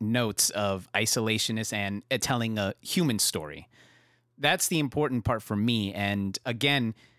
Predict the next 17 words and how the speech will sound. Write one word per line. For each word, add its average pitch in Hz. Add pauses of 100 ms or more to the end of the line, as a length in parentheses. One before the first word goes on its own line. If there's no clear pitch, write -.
(360)
s-, -
him 143
saying 143
it's 127
more 123
personal 117
and 107
intimate, 110
like, 95
that 113
sounds 95
really 90
personal 90
and 85
intimate, 82 (160)
right? 98
That, 160